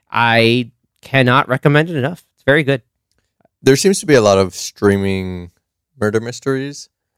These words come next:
Speaker 2: Um, 'cause another one that comes to mind now that you mentioned streaming, uh, Murder Mystery, ironically, from, uh, Netflix with Adam Sandler.
Speaker 1: Oh yeah, Murder
Speaker 2: <laughs>
Speaker 1: Mystery. Yeah, you're absolutely right.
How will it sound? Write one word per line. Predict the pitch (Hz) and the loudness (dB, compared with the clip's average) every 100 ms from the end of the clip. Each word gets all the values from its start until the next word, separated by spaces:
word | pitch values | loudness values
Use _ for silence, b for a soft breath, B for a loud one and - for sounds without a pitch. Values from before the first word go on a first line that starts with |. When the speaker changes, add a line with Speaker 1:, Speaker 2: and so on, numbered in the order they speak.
| _ _ - - | _ _ -16 -10
Speaker 2:
Um, | 98 92 92 | -8 -8 -14
'cause | - | -12
another | 98 101 104 | -4 0 0
one | 104 | -2
that | 98 | -6
comes | - 95 | -10 -16
to | - | -10
mind | 95 92 95 92 98 107 - | -6 -4 -6 -10 -14 -12 -6
now | 98 | -6
that | 98 | -6
you | 104 | -12
mentioned | 107 - 107 | -20 -20 -20
streaming, | _ 107 104 107 104 104 _ _ _ _ _ - | _ -10 -10 -10 -14 -20 _ _ _ _ _ -6
uh, | 98 95 95 - | -4 -4 -6 -12
Murder | 107 110 113 104 95 | -2 2 4 4 4
Mystery, | 107 - - 92 95 - 92 | 0 -2 -4 -6 -8 -10 -8
ironically, | 92 90 - 95 107 _ _ _ | -8 -8 -12 -14 -14 _ _ _
from, | _ - 92 90 90 | _ -2 -2 -2 -6
uh, | 90 87 90 92 - | -6 -8 -10 -14 -16
Netflix | 101 98 98 - 90 - - | -2 -2 0 0 0 -2 -4
with | 98 90 - | -4 -2 0
Adam | 95 95 | 0 0
Sandler. | - 101 92 90 113 _ _ - | 0 0 -2 -8 -12 _ _ 0
Speaker 1:
Oh | 156 190 | 4 6
yeah, | 208 220 160 | 6 4 4
Murder | 170 214 202 | 4 4 4
Speaker 2:
<laughs> | |
Speaker 1:
Mystery. | 165 - 147 127 117 - | 4 4 2 2 -2 -2
Yeah, | 143 165 | 2 4
you're | 143 139 | 4 4
absolutely | 151 - 160 156 143 | 2 2 0 2 2
right. | 143 143 | 2 2